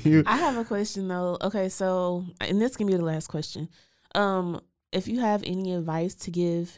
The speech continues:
Speaker 2: anybody that's looking to become an entrepreneur, since
Speaker 1: Mm-hmm.
Speaker 2: you're not just a barber, you don't just own a food truck, and you're looking to invest in different types of investments, um, what advice would you give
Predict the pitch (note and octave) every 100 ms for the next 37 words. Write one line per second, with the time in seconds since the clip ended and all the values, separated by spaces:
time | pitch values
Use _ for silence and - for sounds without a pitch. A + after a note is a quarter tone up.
0 | - F3+ F3 E3+ D#3+ E3 E3 D#3+ E3 -
1 | D#3 E3+ F3+ F3 E3+ F3+ D#3+ D3+ D#3+ E3
2 | - E3 D#3+ D#3+ E3 D#3+ D3+ E3 F3+ F3
3 | D#3+ D#3 E3 - D3+ D#3+ E3 D#3+ D#3 D#3
4 | - _ _ - F3 E3 E3 D#3 D#3 -
5 | E3 E3 D#3 E3 E3 E3 E3 E3+ E3 E3
6 | D3+ D#3+ D#3+ - D#3 D#3+ D#3+ D3+ D3+ -
7 | - D#3 D#3+ D3 C#3+ D3 D#3 - G#2 -
8 | - - - - - F3+ F3 E3 E3+ G3
9 | F#3 F3+ F3+ F#3 E3+ - F3 E3 E3+ E3+
10 | E3+ F3